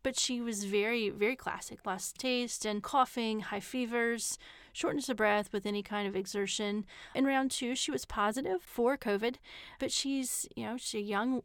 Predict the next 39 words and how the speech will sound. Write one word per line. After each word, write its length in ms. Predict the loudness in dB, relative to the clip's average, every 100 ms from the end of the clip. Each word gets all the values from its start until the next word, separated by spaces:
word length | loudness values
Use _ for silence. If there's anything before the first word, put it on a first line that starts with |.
| _ -4
young 240 | -2 0
lady, 260 | 0 2 2
very 240 | 2 0
healthy, 480 | 0 2 2 0 -2
very 180 | 0 0
physically 440 | -2 -2 -2 2
active, 420 | 2 0 -2 0
no 180 | 2 2
underlying 540 | 2 2 2 0 -2
conditions, 680 | -4 -4 -4 -4 -4 -4 -6
and, 260 | -4 -2 -2
and 80 | -2
she 160 | -4 -2
does 240 | -4 -4
have 140 | -4
a 60 | -4
productive 480 | 0 0 -2 -10 0
cough, 520 | 6 6 6 2 -8
intermittent 480 | -2 0 0 -2 -4
fevers, 640 | -4 -4 0 0 -2 -4 -8 -14 -16 -4
and 140 | 0 0
she 100 | 0
does 380 | 0 0 -2
have 200 | -2 -2
just 220 | -2 -4 -4
random 460 | -2 2 2 0
bouts 300 | 0 -2 -2
of 60 | -6
shortness 340 | -6 -4 -6
of 80 | -2
breath, 260 | 0 0 -4 -18 -20 -16 0
which 120 | 2
is 120 | 4
really 220 | 4 2
hard 380 | 0 2 2 2
to 120 | -2
understand. 720 | -2 -2 -4 -8 -8 -8 -10 -16 _ -20 -18 -8
And 160 | -6 0
so, 300 | 2 2